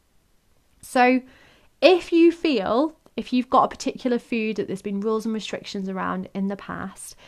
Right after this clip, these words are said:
if you feel fear or panic like this when you start to give yourself unconditional permission to eat, the biggest thing that you can do is to give yourself a break. Take a breath and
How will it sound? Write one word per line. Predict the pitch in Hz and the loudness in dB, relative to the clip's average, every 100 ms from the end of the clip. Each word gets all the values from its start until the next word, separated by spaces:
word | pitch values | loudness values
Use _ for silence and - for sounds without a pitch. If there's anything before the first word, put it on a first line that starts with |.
| - | -12
if | - 247 | -8 0
you | 294 | 0
feel | - 359 370 | 2 2 2
fear | - - 262 208 196 262 | 0 -2 0 2 2 0
or | - 220 | -2 -8
panic | - - 247 202 185 277 - - _ _ _ _ | -10 -6 -4 -4 -4 -6 -8 -20 _ _ _ _
like | 233 247 254 254 - | -2 2 2 0 -4
this | 220 294 - | -4 -4 -6
when | 233 208 | -6 -4
you | 202 | -6
start | - 220 208 | -4 -2 -2
to | - | -2
give | - 220 | -8 -6
yourself | 220 208 202 - | -6 -8 -8 -8
unconditional | 208 202 208 202 190 202 | -10 -8 -8 -8 -8 -12
permission | 190 196 190 196 | -12 -12 -10 -10
to | 190 - | -12 -12
eat, | 175 190 - - _ - _ _ - | -10 -10 -12 -20 _ -20 _ _ -12
the | 208 _ _ _ | -12 _ _ _
biggest | 302 294 330 302 - - | 0 2 2 0 -8 -4
thing | 285 208 190 208 208 | -2 0 -2 -8 -10
that | - - 196 | -10 -10 -4
you | 226 233 | -2 -2
can | - 240 233 | -2 -4 -4
do | 233 190 180 190 - | -4 -4 -4 -8 -10
is | 202 - | -12 -10
to | 202 | -12
give | - 196 196 | -6 -6 -4
yourself | 190 - - 185 | -8 -6 -8 -8
a | 190 | -12
break. | 175 - - - _ _ _ _ _ _ _ | -10 -12 -14 -20 _ _ _ _ _ _ _
Take | - 233 254 | -10 -8 -6
a | - | -6
breath | 247 180 175 _ _ _ _ _ _ _ _ _ _ | -8 -10 -16 _ _ _ _ _ _ _ _ _ _
and | - | -10